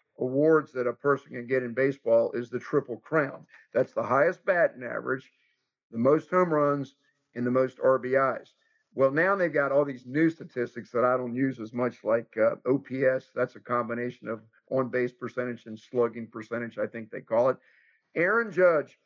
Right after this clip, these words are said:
he doesn't have the highest batting average, but he's in the top ten right now. But batting average is not what's most important because that's like,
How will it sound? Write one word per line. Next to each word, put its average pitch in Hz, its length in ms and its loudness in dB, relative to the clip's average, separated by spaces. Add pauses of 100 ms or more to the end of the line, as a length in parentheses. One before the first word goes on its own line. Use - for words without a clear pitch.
(400)
he 143 100 -6
doesn't 196 300 2
have 190 240 -2
the 165 100 2
highest 170 300 0
batting 160 300 2
average, 131 340 -8
but 123 80 -4
he's 127 140 -6
in 147 80 -2
the 139 60 -2
top 147 380 -2
ten 165 240 -2
right 120 240 -4
now. 110 340 -14 (320)
But 117 200 -2
batting 214 320 0
average 180 340 -2
is 139 120 -14
not 151 220 0
what's 139 180 -2
most 139 260 -2
important 135 500 -2
because 110 280 -10
that's 139 260 2
like, 135 260 2